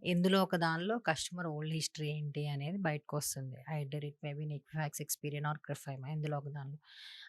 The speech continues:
And in a case if customer కనుక ఒకవేళ బ్యాడ్ హిస్టరీ ఉంది అనుకుందాం, it, let it say ఏ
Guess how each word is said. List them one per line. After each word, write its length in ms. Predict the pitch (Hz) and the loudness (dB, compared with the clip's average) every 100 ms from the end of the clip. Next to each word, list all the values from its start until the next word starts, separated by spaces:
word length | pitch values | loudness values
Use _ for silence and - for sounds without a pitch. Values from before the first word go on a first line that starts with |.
| - | -2
And 200 | 170 143 - _ - | 0 0 -4 _ 0
in 160 | 170 | 2
a 100 | 180 | 2
case 320 | 165 170 156 - | 2 2 2 0
if 160 | 170 - | -4 0
customer 480 | 160 - - 170 175 - | 0 2 0 0 -2 2
కనుక 320 | 156 143 143 151 - - - - - - _ _ _ _ _ - | 2 2 0 0 -2 -12 -20 -20 -20 -20 _ _ _ _ _ -4
ఒకవేళ 440 | - 165 160 165 156 156 | 4 6 6 4 0 0
బ్యాడ్ 380 | 160 156 175 170 | 2 4 2 2
హిస్టరీ 440 | 170 - - 160 127 160 | 2 0 -4 -6 -6 0
ఉంది 260 | 156 156 151 | 2 2 2
అనుకుందాం, 500 | 165 160 156 151 143 | 0 0 0 -2 0
it, 180 | 170 - | -2 -2
let 240 | 170 165 151 | 2 2 2
it 140 | 156 | -2
say 220 | - 170 156 - | 2 2 0 -8
ఏ 100 | - | -6